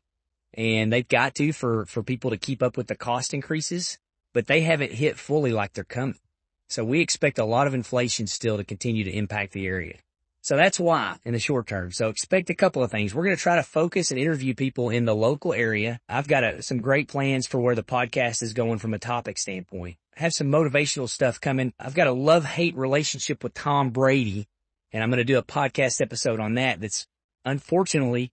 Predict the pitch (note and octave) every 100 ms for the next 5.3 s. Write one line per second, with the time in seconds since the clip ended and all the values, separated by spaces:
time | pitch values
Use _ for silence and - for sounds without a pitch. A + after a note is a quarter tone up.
0 | - C#3 D3+ C#3+ D3+ F3+ A2 F#2+ F#2+ A2
1 | G2+ - C3+ C#3 B2 A#2+ A#2+ B2+ B2 G#2
2 | - C3 A#2 G#2+ B2+ A2+ C3 D#3+ B2 F#2
3 | F2 D#2+ G2 - B2 B2+ D#3 D#3 C3+ C#3+
4 | E3 A#2+ C3+ A#2+ B2+ B2+ B2+ A2 - A#2
5 | G#2+ G#2